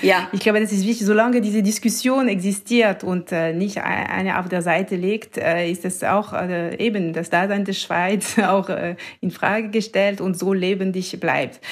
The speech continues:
Speaker 2: Äh, das, ich finde, die, die höchste Gefahr ist schon, was man jetzt ein bisschen mehr bemerkt. Also ich war vor kurzem im Kanton Bern und ich bemerkte, die Leute sprechen miteinander Englisch, weil eben, äh, die Franzosen, da,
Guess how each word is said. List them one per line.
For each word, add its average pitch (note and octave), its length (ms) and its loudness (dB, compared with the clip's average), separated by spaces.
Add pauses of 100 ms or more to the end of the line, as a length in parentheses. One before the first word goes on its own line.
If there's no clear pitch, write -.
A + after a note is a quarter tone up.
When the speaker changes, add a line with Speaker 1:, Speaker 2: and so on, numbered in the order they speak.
(420)
Speaker 2:
Äh, - 500 -6
das, - 300 -8
ich A#3+ 320 0
finde, B3+ 180 4
die, A#3 240 0
die G#3 140 -2
höchste A3 400 2
Gefahr A3+ 480 4
ist - 340 -4
schon, A3+ 300 2
was G#3 160 2
man G3 180 2
jetzt G3+ 180 0
ein G3 120 2
bisschen G3 400 0
mehr G3 160 2
bemerkt. G3+ 500 2
Also F3 160 -2
ich F#3+ 140 2
war F3 320 -2 (260)
vor G3 180 0
kurzem G#3 360 -2
im F#3+ 80 0
Kanton F#3 400 -2
Bern G#3 300 2
und F#3 180 -4
ich F#3 100 -4
bemerkte, F#3 680 -2
die F3 120 -2
Leute G3 400 0
sprechen G3 320 -4
miteinander F3+ 720 0 (340)
Englisch, G3+ 540 2
weil D3 260 0
eben, F#3 340 0
äh, E3 440 -2
die F3+ 140 -10
Franzosen, G3 500 -2
da, F3+ 140 -4